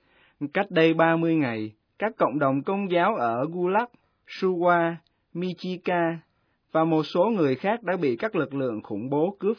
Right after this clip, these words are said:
phá. Cha Obasoze mô tả hoàn cảnh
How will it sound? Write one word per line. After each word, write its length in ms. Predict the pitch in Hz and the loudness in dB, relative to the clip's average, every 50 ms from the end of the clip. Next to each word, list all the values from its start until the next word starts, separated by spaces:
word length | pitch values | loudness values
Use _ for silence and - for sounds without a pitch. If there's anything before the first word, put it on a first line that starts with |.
| - | -2
phá. 360 | - 165 156 156 165 175 202 208 - _ _ _ _ _ _ _ _ _ _ _ _ _ _ _ _ _ - 151 160 147 - | 0 0 0 0 -2 -4 -6 -12 -16 _ _ _ _ _ _ _ _ _ _ _ _ _ _ _ _ _ -6 -4 -4 -2 0
Cha 260 | - 170 160 160 156 | 2 4 4 4 4
Obasoze 1120 | 120 135 165 160 151 156 156 156 151 147 - - 160 156 147 147 160 160 156 156 151 151 147 _ _ _ _ - | 4 4 4 4 4 4 2 2 0 0 0 0 0 2 2 2 2 4 4 2 0 -2 -4 _ _ _ _ -6
mô 240 | 190 196 196 196 | -2 0 0 0
tả 200 | 196 - 139 117 | 0 0 0 0
hoàn 340 | 120 135 156 156 143 135 135 | 0 0 0 0 0 0 -2
cảnh 220 | - 123 113 135 | -2 -2 -2 -2